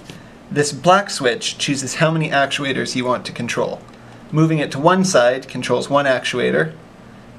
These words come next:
the center controls both, and the other side controls the other actuator. These red switches are used for the more advanced settings.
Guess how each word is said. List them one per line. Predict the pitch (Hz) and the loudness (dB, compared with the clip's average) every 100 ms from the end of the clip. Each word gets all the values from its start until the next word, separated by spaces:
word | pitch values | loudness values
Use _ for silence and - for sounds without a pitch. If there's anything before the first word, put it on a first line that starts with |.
| - | -8
the | 131 | -4
center | - - 170 160 135 160 | 0 2 2 2 0 0
controls | - 131 131 127 143 | -4 -6 -2 -2 2
both, | 165 147 123 127 - - - - - | 4 4 2 -6 -14 -18 -18 -20 -8
and | 127 | -6
the | 123 | 0
other | 147 151 | 2 2
side | 147 139 135 131 | 2 4 4 0
controls | 131 123 123 117 | -8 -2 -2 0
the | 110 | -2
other | 117 98 | -2 -2
actuator. | - - 101 - - - - - - - - - - - - - - | -6 -8 -8 -10 -12 -14 -18 -20 -20 -20 -20 -20 -20 -20 -20 -20 -10
These | 143 143 139 | 0 0 2
red | 175 202 | 2 2
switches | 196 147 127 127 123 - | 0 0 0 0 0 0
are | 131 | 0
used | 135 135 131 | 0 0 -2
for | - | -4
the | 127 | -4
more | 120 117 | 0 0
advanced | 117 139 170 - | 2 2 0 0
settings. | - 113 92 92 - | 0 0 -2 -4 -4